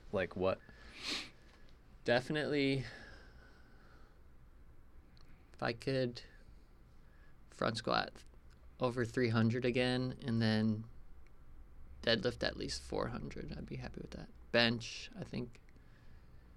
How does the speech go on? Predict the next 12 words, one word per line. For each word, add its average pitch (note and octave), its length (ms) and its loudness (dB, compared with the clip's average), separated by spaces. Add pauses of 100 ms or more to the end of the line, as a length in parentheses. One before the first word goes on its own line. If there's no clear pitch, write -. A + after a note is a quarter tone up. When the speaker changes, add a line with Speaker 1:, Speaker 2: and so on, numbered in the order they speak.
(640)
Speaker 2:
if - 100 -4
I - 40 -2
could C#3 160 0
bench A2+ 260 6
two - 140 -2
fifty, - 360 0
I'd, - 100 -4 (100)
I'd C3 120 -8
be - 80 -4
happy A#2 260 -6
with - 140 -6
that. - 200 -6